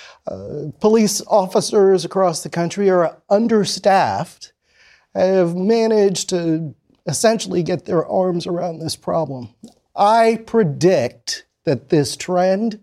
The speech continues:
will continue. However, <laughs> there are some, you know, bad areas. Carjackings are, they continue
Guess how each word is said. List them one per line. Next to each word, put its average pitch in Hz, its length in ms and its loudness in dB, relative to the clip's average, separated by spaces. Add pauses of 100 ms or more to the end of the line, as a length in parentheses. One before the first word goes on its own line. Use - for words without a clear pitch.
(500)
will 190 280 0
continue. 143 580 -8 (640)
However, 254 440 2
<laughs> - 220 -2
there 196 220 4
are 226 340 4
some, 208 540 0 (440)
you 220 100 -2
know, 147 160 0
bad 196 380 4
areas. 143 480 -4
Carjackings 110 840 -6
are, 87 300 -14 (160)
they 131 100 -4
continue 113 680 -8